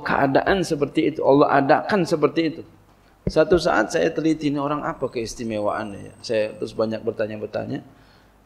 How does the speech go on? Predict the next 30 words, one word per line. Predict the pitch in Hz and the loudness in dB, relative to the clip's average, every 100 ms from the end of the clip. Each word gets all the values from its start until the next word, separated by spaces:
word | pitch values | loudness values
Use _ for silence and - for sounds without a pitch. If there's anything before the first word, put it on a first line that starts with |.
| - | -18
Nah, | 104 | -8
dia, | 117 113 - - | -6 -6 -10 -12
dia, | 120 127 147 156 185 - - _ _ - | -6 -2 -2 -4 -10 -16 -20 _ _ -16
dia | 120 127 120 | -6 -2 -2
itu | - 123 - 156 165 170 170 - _ _ _ _ - | -4 -8 -10 -12 -12 -16 -20 -20 _ _ _ _ -4
pernah | 123 110 123 - - _ _ _ _ _ _ - | -2 -4 -8 -12 -20 _ _ _ _ _ _ 2
orang | 135 143 147 143 - | 4 6 2 -2 0
tuanya, | 147 131 123 127 120 117 147 185 175 - _ _ _ _ _ _ - - - _ - | 4 4 4 0 2 4 2 2 -4 -18 _ _ _ _ _ _ -20 -20 -20 _ 2
dia | 147 | 4
memang | 147 143 160 | 6 4 4
anaknya | 139 135 131 170 | 2 0 2 2
udah | 135 | 2
nggak | 123 110 110 | 4 6 6
ada, | 131 | 4
udah | 139 127 117 | 4 6 6
pada | 120 113 104 120 | 6 4 2 0
besar | 113 120 107 | 2 2 0
semua. | 120 143 127 107 104 | -4 0 0 0 2
Dia | 131 | 2
tinggal | 135 135 127 127 | 4 -2 -2 -2
di | 135 127 | 2 4
rumah, | 131 147 | 4 4
tinggal | 139 127 120 | 2 0 2
berdua | 120 139 131 | 2 4 2
sama | 123 | 0
bininya. | 117 120 143 131 110 | -2 0 0 0 2
Udah | 135 160 | 2 4
ibadah | 147 143 143 160 | 6 6 6 4
aja | 214 196 | 0 0
deh. | 165 | -2